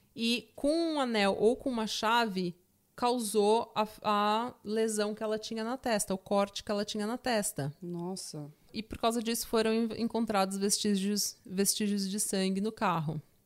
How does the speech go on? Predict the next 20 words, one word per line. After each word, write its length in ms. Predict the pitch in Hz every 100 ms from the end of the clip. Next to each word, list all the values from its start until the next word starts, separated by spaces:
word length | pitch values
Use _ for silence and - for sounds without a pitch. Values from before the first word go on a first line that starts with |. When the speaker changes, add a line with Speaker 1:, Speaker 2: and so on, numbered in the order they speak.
| _ -
Speaker 1:
O 160 | 277 349
sangramento 800 | 339 285 214 196 214 247 233
foi 160 | 214 208
estancado 480 | 208 226 214 208 208
com 100 | -
uma 140 | 214
fralda. 720 | 240 - 214 190 170 160 147 151 - _ _ _ _ _ -
E 80 |
a 80 | 226
fralda 420 | 240 226 233 247
foi 200 | 233 247
encontrada 480 | 269 254 247 196 180
pela 200 | 185 190
perícia 520 | 185 202 190 190 -
já 160 | 214 202
num 120 | 214
molho 520 | 233 208 185 190 214
em 160 | - 226
um 140 | 254
balde. 540 | 254 208 180 165 135